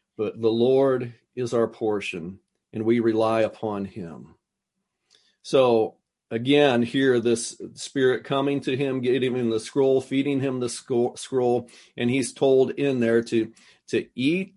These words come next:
that scroll, the words of woe. And also notice in there in verse number one, he also said,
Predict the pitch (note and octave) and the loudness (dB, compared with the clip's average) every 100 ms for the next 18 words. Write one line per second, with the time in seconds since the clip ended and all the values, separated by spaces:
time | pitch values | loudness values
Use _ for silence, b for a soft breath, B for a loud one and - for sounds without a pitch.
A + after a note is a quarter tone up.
0 | _ C#3+ E3 E3 - C3 A#2+ A2 A2 A2+ | _ -4 -2 -2 -6 -2 2 4 2 0
1 | - A#2 A2+ A#2+ A#2+ B2 A#2 - - _ | -6 -4 0 2 2 0 -4 -12 -18 _
2 | _ _ A#2+ A#2 A2 G2+ F2 D2+ - _ | _ _ -6 -4 -2 -4 -4 -10 -14 _
3 | _ _ _ _ _ _ _ C3+ B2+ B2+ | _ _ _ _ _ _ _ -2 2 6
4 | D3+ - - A#2+ A#2 A#2 A#2 A#2 - A#2+ | 6 6 4 4 4 4 4 0 -4 -4
5 | A#2+ A2+ A2+ A#2 A#2 A2 A#2 A#2+ C3 C3+ | -2 2 2 2 0 2 2 0 -4 -2
6 | D#3+ D3 A2 G2+ G#2+ G#2+ _ - A#2+ A2+ | -2 -2 -2 -4 -8 -10 _ -4 0 2
7 | B2 A#2+ A2 A#2 A2 G#2+ | 2 -2 -2 0 0 0